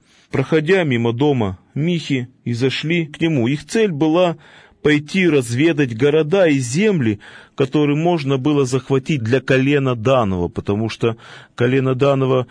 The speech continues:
меньше всего из всех колен Израилев исполнило волю Божью по освоению назначенной им Богом территорий,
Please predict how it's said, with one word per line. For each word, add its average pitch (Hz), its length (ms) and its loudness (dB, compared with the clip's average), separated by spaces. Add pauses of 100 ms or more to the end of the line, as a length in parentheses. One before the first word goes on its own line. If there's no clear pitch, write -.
(120)
меньше 139 540 -2
всего 170 400 0
из 117 100 -2
всех 127 320 -2
колен 127 340 0
Израилев 139 640 0
исполнило 131 640 0
волю 131 340 0
Божью 123 500 -2
по 135 260 -2
освоению 131 760 0
назначенной 120 920 -2 (360)
им 135 320 0
Богом 123 460 0
территорий, 123 720 -2